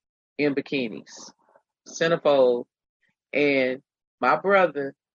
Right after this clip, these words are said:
and my cousins, it was, like, seventeen of, it was a bunch of, it was only me and one of my other cousins, a girl, for, until we all, our generation started having children. But my mama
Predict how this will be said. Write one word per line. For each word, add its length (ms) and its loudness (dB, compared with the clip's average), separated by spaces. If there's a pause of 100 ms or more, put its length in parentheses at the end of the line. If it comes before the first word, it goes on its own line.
and 140 -14
my 160 -4
cousins, 680 2 (640)
it 60 -10
was, 100 -10
like, 260 0
seventeen 760 -2
of, 180 -8 (360)
it 40 -8
was 120 -6
a 100 -20
bunch 240 -2
of, 120 -4
it 60 -14 (960)
was 120 -10
only 200 -2
me 280 -2
and 120 0
one 160 2
of 60 -2
my 80 2
other 220 0
cousins, 440 -4
a 60 -18
girl, 360 0 (420)
for, 320 2
until 480 0
we 220 0
all, 300 2
our 300 2
generation 500 -6
started 300 -2
having 200 0
children. 300 -6 (1300)
But 320 4 (400)
my 320 -2
mama 460 -4